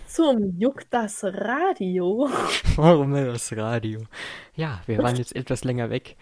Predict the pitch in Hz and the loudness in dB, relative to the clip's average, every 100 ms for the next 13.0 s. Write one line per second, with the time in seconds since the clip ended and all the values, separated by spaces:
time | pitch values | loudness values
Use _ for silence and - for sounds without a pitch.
0 | - - 117 - 120 117 - - 143 117 | -20 -6 -4 0 0 2 0 0 2 2
1 | 120 120 113 143 - 117 - 117 117 131 | 2 2 0 -2 -4 -6 -2 0 0 0
2 | 127 - - - 123 123 123 - 113 113 | -2 -2 -10 0 2 4 2 2 0 0
3 | 127 117 127 120 117 113 - - - - | 2 4 6 4 2 0 -2 -14 -16 -6
4 | 117 107 135 127 117 123 - - - - | 0 2 2 2 4 6 6 6 0 -2
5 | - - - - 262 - 160 120 - - | -10 -14 -8 0 2 6 4 4 4 4
6 | - 120 110 120 120 - - - 107 113 | 4 0 2 0 0 -6 -6 -6 -2 -2
7 | - - - 202 247 254 269 - 240 294 | -2 -8 -2 0 6 6 6 4 6 10
8 | 370 127 131 117 92 90 95 90 - 98 | 10 8 6 4 2 -2 -2 -4 -2 -4
9 | 92 98 95 120 110 131 92 _ _ - | -2 -2 -2 -2 -2 -4 -8 _ _ -20
10 | _ _ _ _ _ _ 233 269 - - | _ _ _ _ _ _ 2 2 2 -8
11 | _ - 214 311 339 349 - 359 494 554 | _ -2 4 8 8 6 4 8 10 10
12 | - 480 294 277 247 226 240 214 214 | 8 8 10 8 2 2 4 4 2